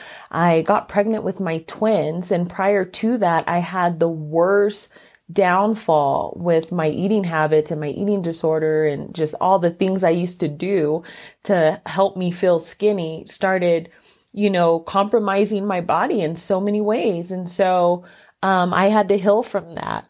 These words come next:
And when I got pregnant with the twins, um, after allowing myself to,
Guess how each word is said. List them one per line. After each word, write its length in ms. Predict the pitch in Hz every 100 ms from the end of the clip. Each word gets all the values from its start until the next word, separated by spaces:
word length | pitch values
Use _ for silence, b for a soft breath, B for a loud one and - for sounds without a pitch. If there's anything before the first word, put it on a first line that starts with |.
| _
And 680 | 208 180 175 170 151 170 - _ - - _ _ _ _ _ _ _ _ -
when 200 | 196 190
I 100 | 190
got 240 | 190 185
pregnant 340 | 190 196 202 170
with 180 | 180 180
the 100 | 165
twins, 720 | - 208 220 165 165 175 175
um, 460 | 196 180 160 147 - _ b b b b -
after 460 | 196 208 - 190
allowing 460 | 175 175 180 196 190
myself 640 | 180 175 175 170 170 170 -
to, 360 | 190 170 160